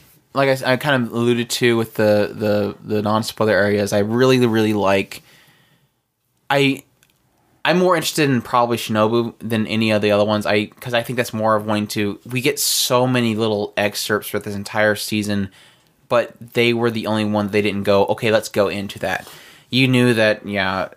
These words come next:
uh, he's part, he was a vampire, and he was turned back to human by Oshino, but he's still, like, one tenth vampire, and he could go back to being a human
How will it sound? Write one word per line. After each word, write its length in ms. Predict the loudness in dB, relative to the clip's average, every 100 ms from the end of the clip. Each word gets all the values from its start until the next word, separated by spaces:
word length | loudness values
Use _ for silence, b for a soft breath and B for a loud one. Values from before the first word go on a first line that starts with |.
| -6
uh, 240 | -2 0
he's 280 | 0 0 0
part, 380 | 0 0 0 -4
he 140 | -6
was 240 | 0 0 0
a 40 |
vampire, 800 | 0 0 0 0 2 2 2 -2 b b b b b
and 500 | -2 0 2 0 -2
he 140 | -4
was 220 | -2 -2 -2
turned 560 | -6 0 0 0 -4 -8 _ _ -8
back 240 | -4 -4 -4
to 60 | -12
human 440 | -6 -4 -2 -2
by 380 | 0 0 0 -4
Oshino, 680 | -4 -4 -6 -4 -2 -2 -6 b b b b b b _ _ -14
but 220 | -2 0
he's 120 | 0 -2
still, 180 | 0
like, 200 | 2 0 0
one 180 | 0
tenth 320 | -2 -4 -6 -4
vampire, 560 | -2 -2 -2 2 2
and 160 | 2 -2
he 140 | -6
could 160 | -6 -4
go 140 | -2 0
back 220 | 0 -2
to 100 | -4
being 200 | -6 -4
a 20 |
human 640 | -6 -6 -4 -2 0 0 -2